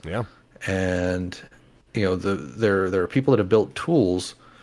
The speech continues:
Speaker 2: to where they can take those three disc images, combine it into one, and when it gets to a point where it's like, "Okay, take out the disc and insert it," it's basically just press a button and it flips it for you
Speaker 1: <laughs>
Speaker 2: automatically and
Speaker 1: Nice.
Speaker 2: goes into the next disc. I was
Speaker 1: Uh.
Speaker 2: like, "Shit,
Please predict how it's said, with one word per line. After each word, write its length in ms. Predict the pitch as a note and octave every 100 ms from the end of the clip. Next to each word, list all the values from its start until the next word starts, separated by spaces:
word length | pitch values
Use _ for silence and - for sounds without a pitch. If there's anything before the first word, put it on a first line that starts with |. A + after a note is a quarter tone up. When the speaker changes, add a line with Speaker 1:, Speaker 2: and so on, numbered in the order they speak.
| - - - _ _ _ -
Speaker 2:
to 120 | A2+
where 100 | G#2
they 120 | G#2
can 140 | G#2 G#2+
take 200 | C3 -
those 220 | G#2 -
three 200 | C#3 C3
disc 280 | A2+ A#2+ -
images, 520 | C3+ G#2 F#2 F#2 F#2
combine 420 | - A2 G2 A2
it 80 | G2+
into 280 | G2+ F#2+ F2+
one, 540 | E2+ A2 A2+ F#2+ F#2 - _ _ -
and 600 | G#2 G2 F#2+ F#2+ F#2 F2+
when 180 | A#2 G#2+
it 60 | G2+
gets 180 | A2 -
to 60 |
a 40 | G2+
point 240 | B2 G#2+
where 100 | A2
it's 120 | G2 G2+
like, 180 | F#2+
"Okay, 380 | G2 - G2 F#2+ F#2
take 200 | - G2
out 100 | G#2+
the 60 | -
disc 240 | G2+ G2
and 100 | F#2+
insert 320 | A#2 C3 F2 F#2+
it," 140 | - -
it's 220 | A2 F#2
basically 320 | - F#2+ -
just 200 | F#2 F2+
press 240 | - G2 -
a 40 |
button 320 | E2 G2+ - F2+
and 100 | F2
it 180 | F2+ -
flips 320 | - G#2 -
it 80 | -
for 180 | - G2
you 100 | F2+
Speaker 1:
<laughs> 0 |
Speaker 2:
automatically 600 | E2+ G2 A2+ F#2+ F#2 F#2+
and 120 | F2
Speaker 1:
Nice. 600 | F#2 - F2 F2+ - - - G2+
Speaker 2:
goes 220 | F#2 F#2+
into 140 | G2+
the 80 | G#2
next 220 | G#2+ A2+
disc. 380 | A#2+ C3+ - - - - - - - -
I 40 |
was 180 | C#3 C#3+
Speaker 1:
Uh. 40 |
Speaker 2:
like, 140 | C3 A2 -
"Shit, 420 | - - F#3+ F#3